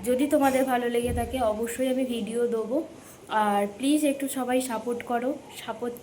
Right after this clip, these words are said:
তোমাদের সাপোর্ট ছাড়া আমি এগোতে পারবো না। তো সবাইকে বলছি প্লিজ একটু সাপোর্ট করো, লাইক, কমেন্ট, শেয়ার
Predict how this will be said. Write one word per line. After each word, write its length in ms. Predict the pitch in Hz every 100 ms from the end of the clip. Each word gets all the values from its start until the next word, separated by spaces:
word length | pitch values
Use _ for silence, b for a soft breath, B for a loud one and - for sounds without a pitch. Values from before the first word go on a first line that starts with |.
| -
তোমাদের 320 | 254 262 294
সাপোর্ট 400 | 285 254 262 262
ছাড়া 220 | 262 247
আমি 240 | 247 247 233
এগোতে 240 | 220 226
পারবো 320 | 233 208 208
না। 180 | 220 269 - B B B -
তো 240 | 240 240
সবাইকে 480 | 233 247 240 269 311
বলছি 480 | 277 269 240 277 311
প্লিজ 240 | 262 247 240
একটু 220 | 254 262
সাপোর্ট 420 | 254 233 254 247
করো, 240 | - 254 302
লাইক, 300 | 254 214 220 -
কমেন্ট, 300 | 220 233 240
শেয়ার 280 | 233 214